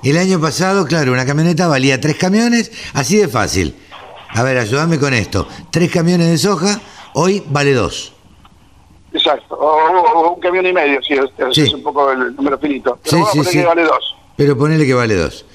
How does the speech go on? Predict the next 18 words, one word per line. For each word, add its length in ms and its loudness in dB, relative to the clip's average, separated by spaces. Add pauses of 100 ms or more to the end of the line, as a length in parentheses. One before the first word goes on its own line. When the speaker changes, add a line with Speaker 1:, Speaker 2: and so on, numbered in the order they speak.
(240)
Speaker 1:
Bueno. 260 0
Speaker 2:
Eso 220 0
se 140 -8
llama 280 2
relación 420 0
insumo-producto. 800 -2
Lo 100 -2
Speaker 1:
Eh. 40 2
Speaker 2:
mismo 340 0
se 120 -4
traslada 500 0
para 220 0
la 100 -4
compra 380 -2
de 240 0 (260)
agroquímicos, 1080 -2
semillas, 840 -2 (380)
¿eh? 180 -2